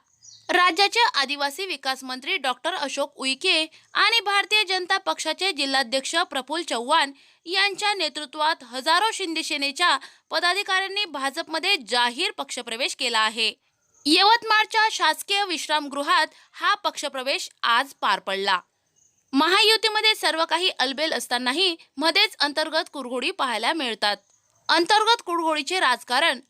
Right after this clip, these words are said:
आणि ठाकरे बंधूंच्या युतीच्या चर्चांमुळे एकनाथ शिंदे कोंडीत सापडले आहे.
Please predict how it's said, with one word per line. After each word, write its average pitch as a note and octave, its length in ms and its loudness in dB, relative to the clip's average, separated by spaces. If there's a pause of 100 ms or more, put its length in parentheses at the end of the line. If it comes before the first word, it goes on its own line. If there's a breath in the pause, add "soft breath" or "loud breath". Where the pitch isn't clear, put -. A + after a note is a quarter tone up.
(120)
आणि A4 240 2
ठाकरे A4 440 -2
बंधूंच्या G#4+ 480 -2
युतीच्या D#4+ 600 -2
चर्चांमुळे C#4+ 680 2 (280 loud breath)
एकनाथ G#4+ 440 2
शिंदे E4+ 360 0
कोंडीत C#4 440 -2
सापडले A3+ 380 -2
आहे. A3+ 300 2